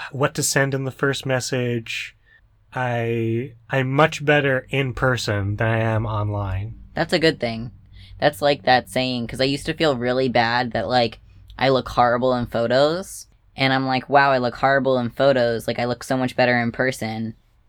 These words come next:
Speaker 2: And then, like, I read this one post about it, and it was like, "That's a good thing." Like,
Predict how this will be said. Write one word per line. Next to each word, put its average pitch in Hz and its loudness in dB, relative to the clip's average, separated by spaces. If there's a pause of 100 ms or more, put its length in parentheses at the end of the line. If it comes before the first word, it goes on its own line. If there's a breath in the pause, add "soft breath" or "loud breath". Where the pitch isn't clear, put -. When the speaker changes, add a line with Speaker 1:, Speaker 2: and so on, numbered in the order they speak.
(260)
Speaker 2:
And 131 2
then, 131 0
like, 123 0
I 123 0
read 127 2
this 120 -4
one 127 2
post 127 0
about 120 2
it, 113 0
and 117 -2
it 117 -4
was 123 -4
like, 127 -6
"That's 135 0
a 151 4
good 160 2
thing." 95 -10 (260)
Like, 123 0